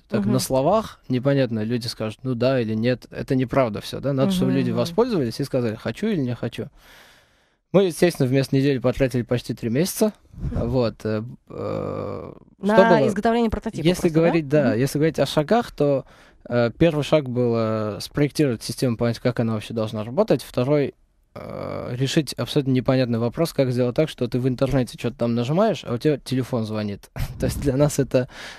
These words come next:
Speaker 1: мы интернет-проектами давно занимались, а в
Speaker 2: Мгм.
Speaker 1: части телефонии ничего не было понятно. Э, мы наняли, мы нашли, научились все это, поняли и наняли очень классного специалиста, который по сей день нам всю эту работу делает.
Speaker 2: Мгм.
Speaker 1: Э,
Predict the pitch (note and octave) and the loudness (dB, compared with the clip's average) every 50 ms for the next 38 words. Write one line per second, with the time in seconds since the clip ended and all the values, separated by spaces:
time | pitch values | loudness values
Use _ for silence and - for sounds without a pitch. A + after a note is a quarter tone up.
0 | - - - - C#3 C#3+ C#3 B2+ - D3 D#3 D3+ B2 - D3 C#3+ C3+ - C#3+ C3 | -18 -10 -2 0 0 2 2 2 2 2 2 2 2 2 0 0 2 2 0 2
1 | B2+ C3+ D3+ F#3 G#3+ F#3+ E3 C#3+ C3+ C3 A#2+ A#2 A2 - A2+ A#3+ G#3 G#3+ A3 G#3+ | 4 2 2 2 0 0 0 0 2 0 0 -2 -2 -2 -2 0 0 2 2 0
2 | B2+ - - - - - B2 B2+ - - D3 E3 F3 D3+ B2 A#2 - C3+ A#2+ A2+ | 0 -2 -6 -12 -8 -6 -6 -4 -2 0 0 0 2 0 0 -2 -2 -2 0 0
3 | A2 G#2 - - A#2 A2 - - A#2+ C#3 E3+ G3 - - - - - - - - | -2 -4 -6 -8 -10 -10 -6 -4 -2 0 0 -2 -2 -4 -8 -8 -10 -18 -20 -20
4 | - - - - - - - - _ _ _ _ - - B2+ B2+ B2+ B2 B2 B2 | -20 -20 -20 -20 -20 -20 -20 -20 _ _ _ _ -4 0 2 2 4 4 2 2
5 | B2 B2+ C3 C#3+ D#3+ D3+ C#3+ C#3+ C#3 C#3 C3 B2 A#2 A#2+ A#2 D#2+ G2+ C3 C3+ D3 | 2 2 4 4 4 4 4 4 4 4 2 2 0 -2 -4 -4 -2 2 2 4
6 | C#3+ C3+ C3 C3 B2+ C3 C3 - - - D3 C#3+ C3 A#2+ A#2 A2 A2+ C3 C#3 C#3+ | 4 4 4 2 2 2 0 0 -2 -2 0 0 2 2 0 0 0 2 2 2
7 | C3+ - - C3 A2+ - - - C#3 B2 A2 - - - - F#3 G#3 G#3 E3+ C#3 | 2 2 0 0 0 -2 -2 0 0 0 -2 -6 -6 0 0 2 2 2 0 0
8 | C3 B2 A#2+ B2 A#2+ C3 C3 B2 A#2 A#2 A#2 A2 - - B2+ B2 - - - - | 2 2 2 2 2 2 2 2 0 0 -2 -2 -2 -2 -4 -4 -4 -6 -8 -6
9 | A#2 G#2+ - - A2 A2 - - A2 - A#2+ B2 D3+ F3+ - - - A#2 A#2 A2 | -6 -6 -4 -6 -10 -10 -10 -10 -6 -4 -2 -2 -2 -2 -4 -6 -6 -4 -4 -4
10 | - A#2 A#2 - B2 A#2 A2+ B2 A#2+ A2+ A2+ A2+ G#2+ G#2+ G#2 - - - - A2+ | -4 -6 -4 -2 -4 -4 -2 0 0 0 0 -2 -4 -6 -8 -10 -12 -10 -8 -8
11 | G#2+ - A2 G#2+ A#2 G#2+ A2 A2 - A2+ G#2 A2+ D3 F#3 G#3 G3+ E3+ C3 - - | -8 -8 -10 -10 -10 -10 -10 -10 -10 -8 -2 0 0 2 2 0 -2 -4 -6 -12
12 | _ _ _ _ _ _ _ - G#3 F3+ E3+ F#3 F#3 F#3+ - B2 B2 A#2+ A#2 A#2 | _ _ _ _ _ _ _ -8 -6 -6 -4 -4 -6 -6 -4 -2 0 2 2 2
13 | A2+ A#2 A#2 A2+ A2+ A2+ A2 A2 A2 G#2+ G#2+ F#2+ - C2 - - - | 2 2 0 0 0 -2 -2 -2 -2 -4 -4 -6 -8 -10 -12 -14 -16